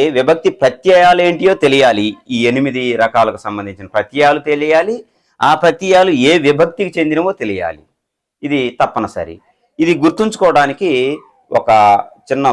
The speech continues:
కోడ్ ఒకటి చెప్తాను, గమనించండి. నీవు,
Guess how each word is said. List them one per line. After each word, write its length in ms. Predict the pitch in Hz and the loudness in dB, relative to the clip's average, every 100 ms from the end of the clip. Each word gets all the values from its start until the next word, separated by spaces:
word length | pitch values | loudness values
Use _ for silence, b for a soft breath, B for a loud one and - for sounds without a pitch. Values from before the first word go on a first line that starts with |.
| - | -2
కోడ్ 220 | 147 156 151 | 2 4 2
ఒకటి 220 | 110 110 104 | 0 -4 -6
చెప్తాను, 400 | 101 - 104 139 156 | -6 -2 -2 0 0
గమనించండి. 600 | 101 98 85 90 87 120 214 - _ _ _ _ _ _ _ _ _ _ _ _ _ _ _ _ _ _ 139 143 | 0 -2 -6 -10 -6 -6 -6 -10 _ _ _ _ _ _ _ _ _ _ _ _ _ _ _ _ _ _ -4 2
నీవు, 320 | 156 170 170 | 4 4 4